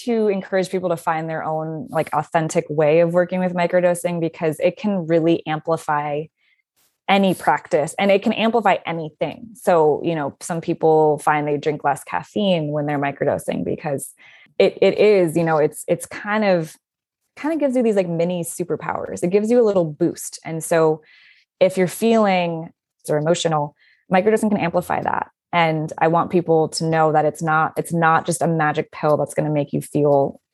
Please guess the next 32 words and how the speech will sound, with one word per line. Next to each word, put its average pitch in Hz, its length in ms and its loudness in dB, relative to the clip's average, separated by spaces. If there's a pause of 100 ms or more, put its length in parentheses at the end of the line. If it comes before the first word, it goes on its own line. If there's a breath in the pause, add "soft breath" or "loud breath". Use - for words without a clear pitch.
connected 160 460 2
and 143 100 -2
in 131 180 -2
flow. 87 520 0
It's, 170 180 0 (140)
it's 165 140 0
also 165 440 2
a, 143 220 2 (560 loud breath)
a, 151 320 2 (180)
a 165 80 2
medicine 160 760 2
that 147 220 0
will 151 300 -2
kinda 165 260 -4
give 156 300 2
you 156 160 2
what 147 260 0
you 151 140 0
need. 143 400 -2
And 160 120 -6
so 156 180 0
maybe 156 360 2
there's 156 220 2
a 151 60 0
time 151 320 -6
where 151 80 -2
you 151 120 2
just - 220 -2
need 160 140 -2
to 139 40 -6
cry - 600 0 (380 soft breath)
and, 156 380 0